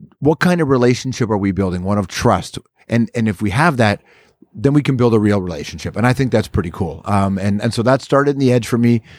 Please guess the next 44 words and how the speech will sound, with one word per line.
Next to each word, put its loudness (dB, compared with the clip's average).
I 2
worked 2
at -2
The 0
Fan 2
in 2
the 2
early 4
nineties, 0
and -2
I -2
was, -2
uh, -4
I -2
used -2
to -2
wear 2
a -2
mascot 0
outfit -2
<laughs> -4
when -4
I 0
worked 0
in 0
Kelowna 2
at 0
a 2
rock -2
station. -4
So -2
my 4
first 0
radio 2
jobs 0
were 2
meeting 0
the -4
fans. 0
And -2
even, -2
even -2
before -2
that, 0